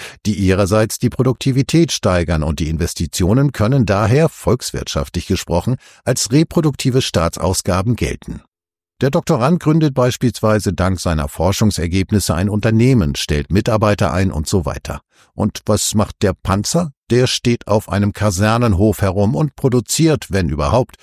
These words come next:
höchstens volkswirtschaftliche Kosten, da er gewartet werden muss und, wenn er einmal herumfährt, die Infrastruktur beschädigt.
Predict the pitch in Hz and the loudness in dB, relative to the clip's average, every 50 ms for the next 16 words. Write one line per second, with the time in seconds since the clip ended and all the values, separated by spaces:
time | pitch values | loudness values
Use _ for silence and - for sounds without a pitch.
0 | - - - _ - - 175 160 - - - 143 131 - - - 104 90 90 - | -20 -20 -20 _ 0 2 2 2 0 0 0 0 0 0 0 0 0 2 2 0
1 | - - 98 95 - - - 90 - - - 85 - 110 95 - - 131 127 - | 0 0 0 0 0 -2 -4 -4 -4 -4 -6 -2 -2 -2 -2 0 0 0 0 0
2 | - - - 95 87 69 - - - - - - 85 76 67 76 69 76 71 90 | -2 -4 -2 -2 -2 -2 -2 -8 -14 -10 -4 -2 -2 -2 -2 -2 -4 -2 -2 0
3 | 90 95 98 - 101 87 - - 95 92 90 80 85 90 95 95 101 98 - - | 0 0 0 0 -2 0 2 2 2 2 2 2 2 4 4 4 4 2 0 -2
4 | - 76 71 69 69 - 78 73 71 67 78 80 76 76 73 67 78 76 73 107 | -4 -2 -2 -2 -2 -2 -2 -2 -2 -2 -2 -2 0 0 0 0 0 0 2 2
5 | 131 160 143 - - 120 120 127 - - - 143 - - 151 170 - - - 82 | 2 0 0 0 0 0 0 0 -2 -4 -4 -4 -2 2 2 0 0 0 -2 -2
6 | 80 - - 104 90 - - - 98 90 92 120 - - - 113 87 - - - | -2 -2 -2 -4 -4 -2 0 0 2 2 2 0 0 0 0 0 -2 -2 -6 -10
7 | - - - - | -12 -12 -16 -20